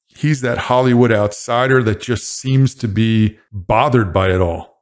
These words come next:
Just doesn't even want to be there. Never knows any facts. Admits that he didn't watch a show that's very popular for somebody.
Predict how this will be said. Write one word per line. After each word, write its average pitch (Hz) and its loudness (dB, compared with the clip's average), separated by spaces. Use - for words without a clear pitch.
Just - -14
doesn't 131 -4
even 131 2
want 120 2
to 101 2
be 120 4
there. 107 2
Never 117 2
knows 135 2
any 117 -2
facts. 131 -4
Admits 120 0
that 113 -4
he 117 -2
didn't 120 -2
watch 110 2
a 107 -4
show 120 0
that's 107 -4
very 107 0
popular 113 0
for 110 -4
somebody. 120 0